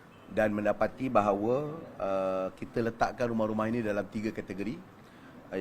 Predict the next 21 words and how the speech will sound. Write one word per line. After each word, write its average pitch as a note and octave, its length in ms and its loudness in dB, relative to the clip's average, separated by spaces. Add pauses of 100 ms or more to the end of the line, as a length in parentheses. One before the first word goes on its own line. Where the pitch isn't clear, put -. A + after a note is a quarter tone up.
iaitu F#2+ 240 -4
musnah A2 400 2
sepenuhnya G#2+ 560 -2
dengan G#2 240 -2
kebakaran G2+ 560 0
struktur G#2+ 400 -6
melebihi F#2+ 400 -4
empat - 160 -4
puluh F#2+ 160 -8
peratus, G2 560 -4 (480)
separa A#2 400 8
musnah, A#2+ 480 2
kebakaran G#2+ 480 2
struktur B2 640 -4 (160)
kurang A2+ 240 6
daripada G2 320 -2
empat F#2+ 240 -2
puluh G2 160 -8
peratus G#2 640 -4 (640)
dan G#2 160 0
terkesan G#2+ 640 4